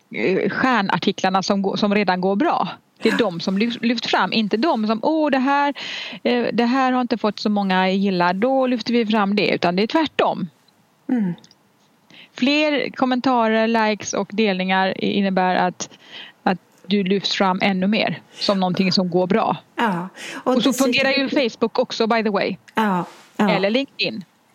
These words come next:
Speaker 2: Ja, så det är så viktigt att tänka på det, att också att, att det är ju faktiskt de närmast sörjande, eller vad man ska säga, det är ju faktiskt de som är mest intresserade av att läsa om en. Inte så mycket alla andra, så att om man kan påverka dem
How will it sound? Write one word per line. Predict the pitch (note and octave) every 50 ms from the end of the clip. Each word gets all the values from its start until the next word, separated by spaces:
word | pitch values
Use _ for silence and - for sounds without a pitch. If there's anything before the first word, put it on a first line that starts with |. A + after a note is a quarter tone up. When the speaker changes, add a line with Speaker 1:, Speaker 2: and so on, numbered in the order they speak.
| - - - - - B3+ - -
Speaker 2:
Ja, | - A3+ A#3+ B3+ C4
så | B3 B3+ -
det | B3 - B3+
är | A#3+
så | A#3+ - B3+ A#3
viktigt | B3 B3 B3+ - A#3+ A#3+ A#3+
att | - -
tänka | B3 C#4 B3+ A3 G#3+ A3 C4+
på | C#4 - -
det, | C#4+ A#3+
att | G#3+ G#3 G#3+ -
också | - G#3 G#3+ - - B3+
att, | A#3+ A#3+ - - - - - - -
att | A#3 A#3 A3+
det | - A#3+
är | A3+ B3
ju | C#4
faktiskt | C4+ D#4 D4+ D4 - B3 A3 -
de | G#3 G#3 G#3 G#3 G#3 A3
närmast | A3+ G#3+ G#3+ G3+ G#3 G3 G3 - -
sörjande, | C4 C4 A#3+ G#3+ A3 A3+ B3+ C#4+ C#4+ C#4
eller | C#4 C#4
vad | C4+
man | C#4 C4+
ska | C#4 - B3+
säga, | - C4 A#3 G#3+ G3 F#3+
det | F#3+ G#3+
är | A#3
ju | C4
faktiskt | - - - - G#3+ G3+ - -
de | G3+ F3+ F#3 G3+
som | - - G#3 G#3+ G3
är | - E3 F#3 F#3+
mest | G3+ G3 F3 F3+ F3+ - -
intresserade | F#3+ F#3+ F#3 - G3+ G3+ G3+ - - B3 C#4+ E4 F4+ F4 D4 A#3 G#3+ G3
av | F3+ F3+ F3+
att | F#3 F#3 -
läsa | G#3+ G#3+ G#3+ F#3 - - - D4+ G4+
om | D#4+ A3 F#3 F3 F#3+ F#3+
en. | F#3 F#3+ F#3 G#3+ A3 A3 A3 - - - - - - - _
Inte | - A3 A3+ G#3+ A#3 A#3+
så | - -
mycket | D4 C#4 C4+ - - A3 G#3
alla | G3+ G3 F#3+
andra, | G3+ G#3 G#3 G3 G#3 B3+ C4 A3+
så | G#3 - A3
att | G#3+ G#3+
om | G#3+ G#3+
man | G#3+ G#3 G#3+
kan | - G#3+ G#3+ G#3
påverka | G3+ - - A3 F#3 F3+ F#3 A3 G#3+ - -
dem | C4 - D4 D#4+ E4 D4 A#3 G#3 G3